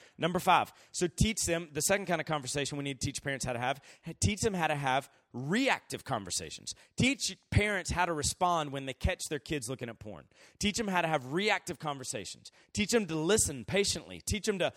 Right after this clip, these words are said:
understand the situation precisely. How many times? What sort of porn? What context? What venue? Teach them about correction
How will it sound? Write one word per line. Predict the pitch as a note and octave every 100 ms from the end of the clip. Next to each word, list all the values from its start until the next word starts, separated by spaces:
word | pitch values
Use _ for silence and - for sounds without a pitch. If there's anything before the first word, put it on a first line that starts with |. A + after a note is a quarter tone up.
| - -
understand | F#3+ A3 A3 - - G3+ G#3
the | E3
situation | - F3 F3 F3 - D#3+
precisely. | D#3 D3+ F#3 F#3+ - F2+ - _ _
How | D#3+
many | F3+ F#3+
times? | - F3 D3+ G#2+ G#2
What | C3+ F3
sort | - F3+ E3+
of | -
porn? | - C3 G2+ - _
What | D3 F3
context? | - F3+ F#3+ F#3 D#3 A2+ -
What | A#2+ E3
venue? | D3+ A#2 F3 F#3 G#2+ - _ _ _ _ _ _ _ -
Teach | G#3 G#3
them | G#3 F3+
about | D#3+ D#3 -
correction | - D#3 F#3 - - B2+ E2+